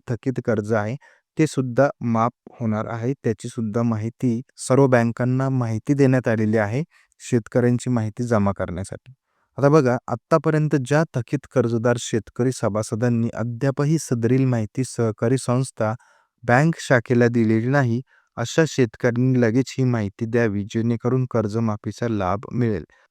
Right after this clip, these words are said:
असं सांगितलेलं आहे मित्रांनो, नानासाहेब चव्हाण, जिल्हा उपनिबंधक सहकारी संस्था. आता हे जे माहिती आहेत मित्रांनो,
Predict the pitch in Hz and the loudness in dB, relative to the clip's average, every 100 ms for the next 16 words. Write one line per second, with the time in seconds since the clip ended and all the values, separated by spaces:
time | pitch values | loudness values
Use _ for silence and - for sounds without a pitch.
0 | - 120 160 - 135 135 131 131 135 127 | -6 -4 -4 -2 0 0 0 2 2 0
1 | - 110 104 123 113 104 113 120 127 127 | 0 -2 0 0 0 0 0 -2 -2 -2
2 | - 131 117 101 107 110 113 107 123 - | -2 0 2 0 0 -2 -4 0 0 -2
3 | 117 - 120 110 110 104 113 - - 107 | -8 -4 -2 0 0 0 -2 -8 -6 -6
4 | 95 101 120 127 107 - - _ _ _ | -4 -6 -2 -2 -2 -6 -20 _ _ _
5 | _ - 123 131 117 123 156 156 135 123 | _ -10 -4 0 2 4 4 4 4 2
6 | 151 139 131 127 123 127 | 0 2 -2 0 0 0